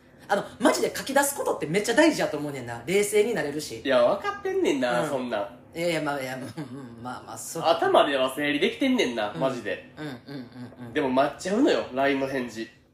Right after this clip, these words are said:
Speaker 1: や、
Speaker 2: ね。
Speaker 1: まあ、その気持ちはめっちゃわかるよ。
Speaker 2: もう、
Speaker 1: うん、うん。
Speaker 2: 通知来たら全部彼からのラインかなって思っちゃうやん、
Speaker 1: うん、
Speaker 2: そんなん。
Speaker 1: うん、うん、うん。
Speaker 2: ね、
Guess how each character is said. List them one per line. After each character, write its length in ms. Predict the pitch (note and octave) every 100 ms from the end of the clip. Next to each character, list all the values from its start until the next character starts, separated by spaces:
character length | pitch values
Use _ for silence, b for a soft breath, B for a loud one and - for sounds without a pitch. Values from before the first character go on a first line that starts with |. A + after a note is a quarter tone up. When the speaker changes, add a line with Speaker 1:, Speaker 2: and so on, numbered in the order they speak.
| _ _ - -
Speaker 1:
や、 60 | E3+
Speaker 2:
ね。 60 | F#3
Speaker 1:
ま 60 |
あ、 40 | G3
そ 100 | -
の 100 | E4
気 60 |
持 80 | E4+ -
ち 60 |
は 60 | -
め 60 |
っ 20 | F#3+
ち 60 |
ゃ 60 | G3
わ 80 | B3+
か 80 |
る 80 | A#3+
よ。 180 | D3 - E3+
Speaker 2:
も 340 | D3+ C#3+ C#3+
う、 20 |
Speaker 1:
う 20 | D#3+
ん、 20 |
う 40 |
ん。 20 | C3
Speaker 2:
通 240 | E3 F3
知 140 | -
来 80 | A#3
た 100 | G#3+
ら 100 | D3+
全 200 | - F#3
部 80 | D#3+
彼 200 | F3+ D#3+
か 100 | C#3
ら 40 |
の 80 | A#2+
ラ 100 | B2
イ 80 | D3
ン 60 | C3+
か 60 |
な 80 | A2+
っ 80 | -
て 60 |
思 120 | G#2+ F#3+
っ 140 | G3
ち 20 |
ゃ 100 | G#3+
う 40 | F#3
や 100 | A#2
ん、 40 |
Speaker 1:
う 20 |
ん、 20 |
Speaker 2:
そ 80 | B2
ん 80 | A#2+
な 100 | G#2
ん。 40 |
Speaker 1:
う 20 | E3
ん、 40 |
う 20 |
ん、 40 | C3+ -
う 40 | C3+
ん。 20 |
Speaker 2:
ね、 160 | B2